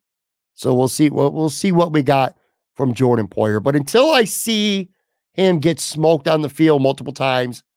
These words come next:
until I see it, like, where it's undeniable, like, "Oh, God damn, this guy just doesn't have it anymore." Until I see that, I'm gonna believe that Jordan Poyer will be just fine. He's an instinctual player.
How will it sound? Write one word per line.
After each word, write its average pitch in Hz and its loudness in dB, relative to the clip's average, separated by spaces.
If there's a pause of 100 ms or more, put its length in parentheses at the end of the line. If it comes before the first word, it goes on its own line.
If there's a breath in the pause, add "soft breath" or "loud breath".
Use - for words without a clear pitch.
(380)
until 165 0
I 175 4
see 165 0
it, 160 2
like, 127 0
where 131 2 (420)
it's 147 -2
undeniable, 139 2
like, 101 -8
"Oh, - -14 (120)
God 95 -14
damn, 101 -10 (600)
this 123 -8
guy 127 2
just 104 -8
doesn't 107 0
have 170 0
it 165 0
anymore." 101 -10
Until 175 0
I 254 2
see 208 -4
that, 190 2 (520)
I'm 165 0
gonna 151 4
believe 135 -2 (500)
that 139 -4
Jordan 131 0
Poyer 123 0
will 113 -4
be 113 -6
just 104 -12
fine. 90 -12 (840)
He's 104 -14
an 110 -8
instinctual 196 0
player. 165 2